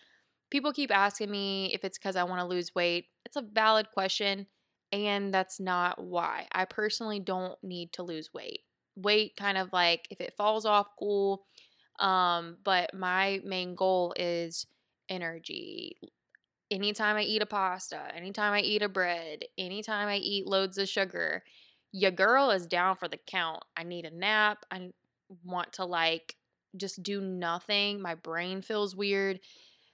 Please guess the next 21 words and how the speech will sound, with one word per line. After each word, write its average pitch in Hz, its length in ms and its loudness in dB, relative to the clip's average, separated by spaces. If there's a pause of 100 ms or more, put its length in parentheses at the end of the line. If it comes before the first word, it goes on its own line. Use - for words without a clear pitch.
(100)
So 190 600 4 (580)
it's 202 200 -2
hard 208 680 4 (760)
to 214 140 0
feel 202 580 4
like 175 280 2
that. - 280 -4 (600)
And 190 160 0
it's 185 120 -4
also 262 400 4
hard 175 540 0 (200)
to - 120 -4
just 185 280 -8
be 190 420 0
more 175 560 0
intentional 185 760 -2
with 180 200 -4
what 175 140 0
I'm 165 240 -8
buying 208 680 -2 (420)
and 175 600 -4